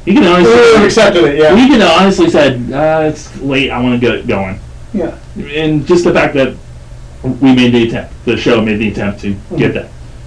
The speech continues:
Speaker 1: And he did. And he proceeded to do what you heard.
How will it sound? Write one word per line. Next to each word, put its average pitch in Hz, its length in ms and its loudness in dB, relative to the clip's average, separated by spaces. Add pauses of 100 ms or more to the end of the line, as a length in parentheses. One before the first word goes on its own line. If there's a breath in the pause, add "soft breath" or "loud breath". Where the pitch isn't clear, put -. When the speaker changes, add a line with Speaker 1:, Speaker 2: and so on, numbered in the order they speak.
(220)
Speaker 1:
And 110 160 -2
he 120 100 0
did. 160 260 0 (360)
And 104 280 -4
he 104 360 -4
proceeded 110 420 -4
to 113 280 0
do 104 320 -2
what 101 220 -4
you 107 180 -2
heard. - 280 -2